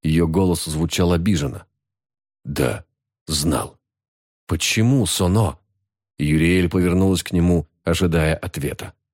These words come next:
Соно уставился на небо, ища самую яркую звезду, но облака упорно скрывали её. «Волновался за тебя».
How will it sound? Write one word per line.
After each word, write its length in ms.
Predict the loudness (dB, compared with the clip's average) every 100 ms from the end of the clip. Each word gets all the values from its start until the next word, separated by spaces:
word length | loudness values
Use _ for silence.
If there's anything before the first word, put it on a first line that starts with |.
| _ _ _ _ _ _ _ _ _
Соно 400 | -2 2 4 4
уставился 640 | 2 0 0 2 2 2
на 160 | 2 2
небо, 440 | 2 0 -2 -6 -10 _ _
ища 360 | -2 0 0 0
самую 580 | 0 0 2 2 2 2
яркую 500 | 0 -2 -2 0 0
звезду, 680 | 0 -2 -4 -2 -2 -2 -10 _ _
но 220 | 0 2
облака 480 | 2 0 0 0 2
упорно 560 | 0 0 0 0 2
скрывали 600 | 0 -2 -2 0 0 0
её. 380 | -4 -8 -10 -12 _ _ _ _ _ _ _ _ _
«Волновался 840 | 0 2 4 4 4 2 0 -4
за 140 | -8 -8
тебя». 360 | -8 -8 -8